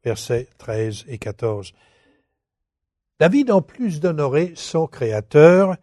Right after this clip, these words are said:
honorait sciemment ou inconsciemment sa mère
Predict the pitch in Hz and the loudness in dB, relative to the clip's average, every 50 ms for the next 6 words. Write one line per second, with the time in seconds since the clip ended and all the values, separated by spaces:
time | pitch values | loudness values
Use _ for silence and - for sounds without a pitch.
0 | _ _ _ - _ _ - 160 175 190 202 220 226 196 - - - 196 175 170 | _ _ _ -20 _ _ 2 6 8 10 10 10 10 8 4 2 2 4 6 6
1 | 160 156 151 147 151 156 160 175 185 185 165 165 170 165 143 147 151 139 147 - | 6 6 6 6 8 8 8 6 4 2 0 0 0 2 2 2 2 0 -2 -4
2 | 139 139 123 - - - 143 135 131 143 143 151 151 151 _ _ _ _ _ _ | -8 -8 -8 -8 -6 -4 -4 -2 -2 -2 -2 -2 -4 -8 _ _ _ _ _ _
3 | _ _ _ _ _ _ - - - 190 180 190 175 143 117 98 92 85 82 | _ _ _ _ _ _ -14 -8 -6 -4 -2 0 0 0 0 -2 -6 -14 -20